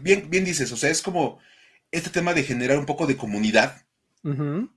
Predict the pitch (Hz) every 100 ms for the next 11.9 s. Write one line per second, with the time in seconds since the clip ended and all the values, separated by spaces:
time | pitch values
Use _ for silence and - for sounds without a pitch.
0 | _ _ 123 135 131 139 139 139 139 143
1 | 139 143 151 165 190 - 120 113 - 123
2 | 139 - _ - - _ _ - 165 160
3 | 147 139 151 151 139 113 135 107 104 -
4 | 135 131 113 127 131 131 127 123 175 190
5 | _ _ - - _ _ _ - 170 220
6 | 220 277 - 185 185 214 202 220 226 220
7 | 190 135 170 165 160 160 170 156 123 -
8 | 110 110 117 139 143 165 117 - - 110
9 | 104 85 87 110 107 104 107 127 147 -
10 | 151 151 143 - 120 120 123 107 98 104
11 | 120 139 139 131 135 - 95 82 -